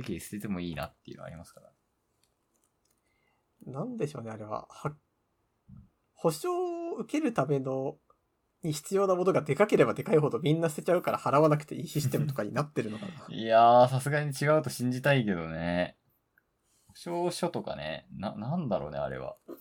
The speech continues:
Speaker 1: かといって製品登録システムみたいなのめんどくさいしね。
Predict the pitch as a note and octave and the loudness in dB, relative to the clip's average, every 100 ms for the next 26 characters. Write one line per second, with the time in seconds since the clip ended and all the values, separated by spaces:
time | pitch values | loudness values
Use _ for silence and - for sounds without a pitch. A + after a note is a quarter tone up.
0 | - - - - C4 C#4 _ _ _ _ | -16 -16 -18 -20 -18 -18 _ _ _ _
1 | _ _ _ _ _ _ _ _ - _ | _ _ _ _ _ _ _ _ -20 _
2 | - G3+ D3 C3 G#2 A#2+ C3 C3 A#2+ C3+ | -10 -4 -4 -4 -2 0 0 -2 -4 -2
3 | B2+ A#2+ A#2+ B2 - - - - - C#2+ | -2 -2 -6 -8 -8 -8 -10 -12 -10 -10
4 | C2+ D#2+ F2+ E2+ - C#2+ - C2 | -10 -10 -8 -8 -8 -10 -14 -20